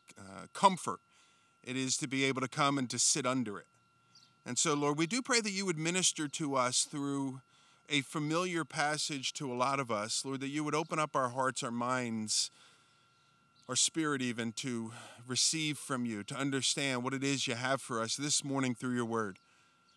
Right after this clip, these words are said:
Lord, we are a, a people that believe indeed that the word of God is alive,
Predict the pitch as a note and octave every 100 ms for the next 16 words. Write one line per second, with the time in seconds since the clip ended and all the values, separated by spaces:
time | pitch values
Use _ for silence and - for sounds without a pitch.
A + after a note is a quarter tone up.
0 | _ _ _ _ - B2+ C#3 C#3+ C3 C3+
1 | C3+ B2+ A#2+ A#2+ - G#3 G3+ F#3+ D#3+ D3+
2 | B2+ - B2 C#3+ F3 E3 E3 C#3 D#3 C#3+
3 | B2 B2+ A#2 A#2+ C3 D#3 B2 C3+ C#3+ D3
4 | C3+ D3+ D3+ C#3+ B2+ B2 A#2+ A2+ G#2 G#2+